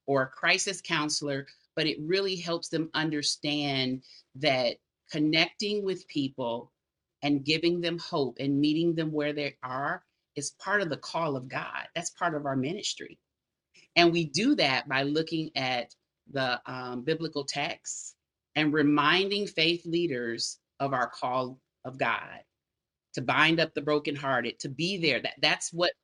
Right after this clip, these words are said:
our mission is, right? And we don't get into ideological differences, you know, and all of those kinds of things. We really challenge leaders and we say,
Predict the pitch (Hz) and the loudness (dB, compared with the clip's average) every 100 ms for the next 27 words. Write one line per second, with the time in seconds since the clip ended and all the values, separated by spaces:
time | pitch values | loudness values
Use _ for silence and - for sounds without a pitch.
0 | - 151 156 220 - 143 120 95 - - | -2 2 6 6 6 4 0 -4 -8 -12
1 | - 135 127 147 151 _ _ _ _ _ | -6 -2 0 0 -2 _ _ _ _ _
2 | - 147 160 180 196 208 196 180 185 143 | -6 0 4 4 4 0 0 -4 -4 -2
3 | 165 170 180 170 160 165 170 170 160 160 | -2 -4 -4 -2 -2 -2 -4 -6 -4 -4
4 | 160 160 156 156 151 147 147 143 143 143 | -2 -4 -2 0 2 2 2 0 -2 -2
5 | 139 143 135 139 139 143 - - - 135 | -2 0 0 0 0 -4 -8 -18 -4 0
6 | 147 175 160 160 165 - 151 147 151 151 | 2 2 2 0 0 -4 -2 -2 -2 -2
7 | 160 139 127 120 139 147 143 _ _ 131 | 0 0 -2 -6 -4 -4 -4 _ _ -2
8 | 165 185 190 - - 180 202 208 202 202 | 0 0 0 0 4 4 4 0 -2 -2
9 | 220 165 147 147 147 151 151 151 139 | 0 0 0 -2 -2 -4 -4 -2 -2